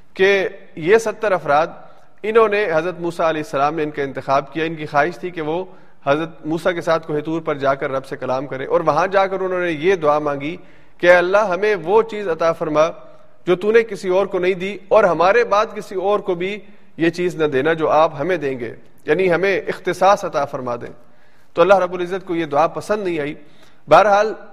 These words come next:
تینوں یا چاروں روایات میں سے جو بھی روایت ٹھیک ہو، تو ال-،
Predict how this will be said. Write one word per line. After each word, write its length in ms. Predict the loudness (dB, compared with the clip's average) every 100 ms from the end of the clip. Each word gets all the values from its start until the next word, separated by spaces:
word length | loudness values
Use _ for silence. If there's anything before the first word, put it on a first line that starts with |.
| -16
تینوں 280 | -6 0 2
یا 100 | 0
چاروں 300 | 0 0 0
روایات 460 | 0 2 4 2 -2
میں 100 | -10
سے 120 | -8
جو 180 | -6 -4
بھی 120 | -4
روایت 380 | 0 0 -2 -6
ٹھیک 200 | -8 -6
ہو، 160 | -8 -8 -12 -20 -20 -20 -20 -20 -6
تو 420 | 4 6 6 2 -6 -2
ال-، 160 | -2